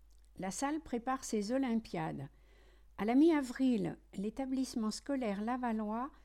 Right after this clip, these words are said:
accueillera des collégiens maltais et des lycéens grecs. Le but, disputer de véritables Olympiades dans un esprit d'échange et de cohésion européenne.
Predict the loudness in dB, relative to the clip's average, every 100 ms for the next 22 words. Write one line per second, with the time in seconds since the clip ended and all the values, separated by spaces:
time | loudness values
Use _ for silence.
0 | -20 -20 -8 -4 0 0 2 0 -2 -4
1 | 0 2 2 0 0 0 0 -2 -2 -2
2 | -2 -2 -6 -6 -2 -2 -2 -4 -4 -2
3 | -2 -4 -4 -4 -6 -10 -10 -10 -20 -20
4 | -14 -4 -2 2 2 2 -6 -20 -20 -20
5 | -16 -2 -2 0 -2 0 0 2 2 2
6 | 0 0 -2 -2 -2 -2 -2 0 0 -2
7 | -4 -2 -2 -4 -6 -16 -20 -10 -6 0
8 | 2 2 0 -4 -4 -2 -4 -4 -2 -2
9 | -2 -4 -4 -4 -2 -2 -2 -2 -4 -4
10 | -4 -4 -2 -2 -2 -2